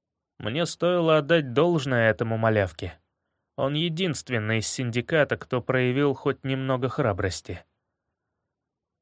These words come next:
«Фабиана, выметайся оттуда сейчас же!» рявкнул Скудери, и мальчишка, отпустив Арию, послал мне уничтожающий взгляд, прежде чем выйти.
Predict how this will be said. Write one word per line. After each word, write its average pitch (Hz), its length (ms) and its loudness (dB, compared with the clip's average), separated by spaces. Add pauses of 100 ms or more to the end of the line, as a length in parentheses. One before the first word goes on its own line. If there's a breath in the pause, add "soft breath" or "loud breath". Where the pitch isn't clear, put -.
(380)
«Фабиана, 156 680 8
выметайся 180 760 6
оттуда 147 400 4
сейчас 165 500 8
же!» 104 340 4 (760)
рявкнул 156 540 2
Скудери, 147 720 2 (180)
и 151 100 -2
мальчишка, 143 840 0
отпустив 143 600 -2
Арию, 160 340 4
послал 151 540 2
мне 147 280 -2
уничтожающий 135 960 0
взгляд, 135 560 0
прежде 113 400 0
чем 139 280 -4
выйти. 92 500 -6